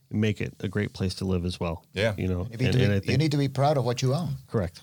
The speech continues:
Speaker 2: And I, and I'm seeing, I'm seeing more of that from, from everybody across, across Pompano. Pe-, people are, people are kinda rallying, um, it seems like, for Pompano.
Speaker 1: Yeah.
Speaker 2: And, and that's, uh, that, that, man, that's
Speaker 1: It's a prideful town.
Speaker 2: Yeah, it really
Speaker 1: Yeah.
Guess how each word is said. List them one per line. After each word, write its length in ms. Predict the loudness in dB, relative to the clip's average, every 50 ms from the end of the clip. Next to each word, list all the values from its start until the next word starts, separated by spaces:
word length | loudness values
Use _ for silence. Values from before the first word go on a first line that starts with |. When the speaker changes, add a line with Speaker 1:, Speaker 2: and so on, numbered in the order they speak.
| -20 _ -4
Speaker 2:
And 140 | -2 0 0
I, 100 | 2 2
and 180 | 2 2 0 0
I'm 80 | 0
seeing, 320 | 0 0 0 0 2 2 2
I'm 80 | 0
seeing 240 | 0 0 0 2 2
more 240 | 2 4 4 2 2
of 80 | 2
that 220 | 0 0 -2 -2 -2
from, 260 | -4 -6 -6 -6 -6 -10
from 380 | -12 -12 -10 -8 -8 -8 -8 -6 -6
everybody 460 | -4 -4 -4 -4 -2 -4 -4 -4 -6
across, 520 | -6 -6 -4 -4 -4 -2 -2 -4 -4 -4
across 380 | -8 -10 -8 -6 -4 -4 -4 -6
Pompano. 460 | -8 -8 -8 -8 -8 -10 -10 -10 -10
Pe-, 200 | -8 -6 -6 -6 -8 -12 -18 -20 -18 -6
people 340 | -2 -2 -2 0 0 0 0
are, 120 | 0 0
people 340 | -2 -2 -2 -2 0 0 0
are 80 | 0 0
kinda 220 | 0 0 0 2
rallying, 640 | 2 2 2 2 2 2 2 2 2 2 0 0 -2 -6 -8 -8
um, 380 | -6 -6 -6 -6 -6 -8 -8
it 180 | -8 -8 -6 -4
seems 280 | -2 -2 -2 -2 -2
like, 200 | -4 -4 -4 -6
for 380 | -10 -12 -10 -6 -4 -4 -4 -4
Pompano. 680 | -6 -10 -12 -8 -8 -6 -6 -6 -6 -8 -8 -10 -12 -16 -20 -20 _ -6
Speaker 1:
Yeah. 220 | -4 -2 -2 -4 -6 -8 -4
Speaker 2:
And, 220 | -2 0 0 0
and 200 | 0 0 0 -2
that's, 400 | 0 0 0 0 0 0 -2 -4
uh, 220 | -4 -6 -8 -10 -8
that, 260 | -8 -6 -6 -6 -8 -10
that, 180 | -12 -12 -12 -12 -14 -18 _ _ _ -10
man, 160 | -8 -6 -6
that's 180 | -6 -6 -4 -6
Speaker 1:
It's 20 |
a 40 | -4
prideful 400 | -2 -2 -2 -2 -4 -4 -6 -4
town. 320 | -2 -2 -2 -2 -2 -4 -6 -6
Speaker 2:
Yeah, 320 | -4 0 2 2 2 0
it 160 | -2 -4 -4 -2
really 240 | 0 0 2 2
Speaker 1:
Yeah. 60 | 4